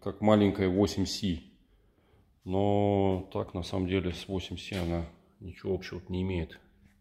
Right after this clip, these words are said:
кроме каких-то там дизайнерских решений.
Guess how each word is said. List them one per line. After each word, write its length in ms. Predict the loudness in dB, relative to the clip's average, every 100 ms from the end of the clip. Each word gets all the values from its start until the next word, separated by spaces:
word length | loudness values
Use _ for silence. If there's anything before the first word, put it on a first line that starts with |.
| -20 -20 -20 -20 -20 _ _
кроме 220 | -8 -8
каких-то 420 | -8 -12 -12 -12 -16
там 240 | -10 -6
дизайнерских 580 | -4 -2 -2 -6 -12 -12
решений. 420 | -12 -6 -4